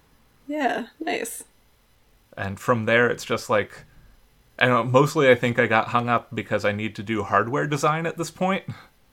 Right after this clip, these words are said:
Speaker 1: Mm, yeah,
Speaker 2: Which
Speaker 1: that
Speaker 2: is, like,
Speaker 1: takes a lot of brain. <laughs>
Speaker 2: Yeah.
Speaker 1: A lot of brain.
Speaker 2: And, like,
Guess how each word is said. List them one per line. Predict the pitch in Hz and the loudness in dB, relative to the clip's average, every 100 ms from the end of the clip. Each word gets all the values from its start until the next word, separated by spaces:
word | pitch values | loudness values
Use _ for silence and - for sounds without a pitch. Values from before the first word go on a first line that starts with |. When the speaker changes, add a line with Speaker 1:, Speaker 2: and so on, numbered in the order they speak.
| - | 0
Speaker 1:
Mm, | 233 202 180 - | 4 4 0 -2
yeah, | 175 156 233 | 0 0 0
Speaker 2:
Which | 117 113 120 | 0 0 0
Speaker 1:
that | |
Speaker 2:
is, | 107 113 | -2 2
like, | 104 | 2
Speaker 1:
takes | 110 165 | 2 0
a | |
lot | 170 - | 0 0
of | 240 | 0
brain. | 175 175 269 277 - - | -2 2 4 2 0 4
<laughs> | 330 - - | 4 6 6
Speaker 2:
Yeah. | - - 107 - - - | 6 6 2 -2 -2 0
Speaker 1:
A | 190 | 2
lot | 180 160 | 2 0
of | 165 | -2
brain. | - - - - - - - - 277 _ _ _ _ - - - - - | -2 0 0 -2 -10 -10 -10 -8 -8 _ _ _ _ -14 -14 -14 -20 -6
Speaker 2:
And, | 147 147 | -2 2
like, | 143 123 - | 2 0 -8